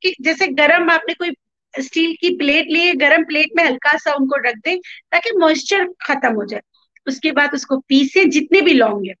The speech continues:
चाहे तीस हो, चाहे चालीस हो, उन सबको पीस लें।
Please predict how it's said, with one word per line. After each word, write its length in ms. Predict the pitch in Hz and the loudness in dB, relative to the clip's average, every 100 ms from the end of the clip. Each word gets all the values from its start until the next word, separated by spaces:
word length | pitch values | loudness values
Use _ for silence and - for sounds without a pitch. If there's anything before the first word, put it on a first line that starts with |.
| _ _ _ - - | _ _ _ -20 -12
चाहे 220 | 226 302 | 0 2
तीस 400 | 302 320 320 330 | 2 2 0 0
हो, 120 | 285 269 | 0 0
चाहे 240 | 294 294 | 0 0
चालीस 440 | 302 262 247 269 285 | 2 0 0 -2 -2
हो, 60 | |
उन 140 | 262 269 | 0 0
सबको 300 | 285 - 302 | -2 -4 -6
पीस 300 | - 233 226 | -4 -8 -6
लें। 100 | 196 | -10